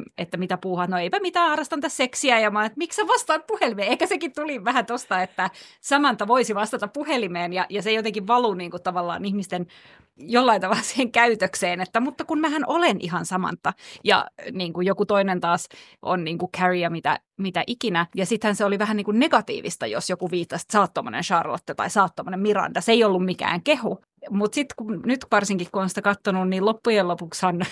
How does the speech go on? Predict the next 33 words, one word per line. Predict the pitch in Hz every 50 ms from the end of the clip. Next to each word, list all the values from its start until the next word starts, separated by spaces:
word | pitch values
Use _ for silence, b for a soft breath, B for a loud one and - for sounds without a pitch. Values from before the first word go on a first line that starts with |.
| -
<laughs> | - - 208 196 175 -
ne | 240
on | 196 185 180 175
hyvin | 190 175 180 180 170
tava-, | 185 196 185 196 180 -
niinku, | 190 196 - 202
myöskin, | 233 233 220 208 - 180 160 B B B B B B B B B
ää, | - 175 175 170 165 - - -
joo, | 190 196 185 185 180 180 175 B B B
Charlottella | - 185 180 180 180 170 - 170 175 175 170
on | 170 180
ehkä | 180 - - 180 170
semmoset, | - 165 170 175 - 175 170 -
niinku, | - 175 170 170 - 170 170
konservatiivisemmat | 165 185 185 180 185 180 170 175 - - 180 175 175 170 180 170 175 175 -
arvot | - 180 185 175 185 -
ja | 180 175
ehkä | 175 175 - 170
aika | 175 - - -
amerikkalaista | 196 196 196 190 196 - - 185 185 185 190 180 - 185
tollaista, | - - 90 165 196 - - 170
että | 170 - -
halutaan | 185 175 175 175 180 175 175
naimisiin | 180 180 175 180 180 - 185 175 170 170
ja | 170 175
jotain | 170 175 - 160 160 175
tiettyä, | - 185 175 170 - - 165 170 170 - B B B B B B B B
ää, | - 139 - - 135 - - - - _ _
taloudellista | - 180 175 175 175 165 175 170 175 185 - - 196
turvaa | 185 - 202 185 190 190 196 185
ja, | 180 180 175 -
ja | - 190 175
muuta. | 175 214 240 247 233 - 185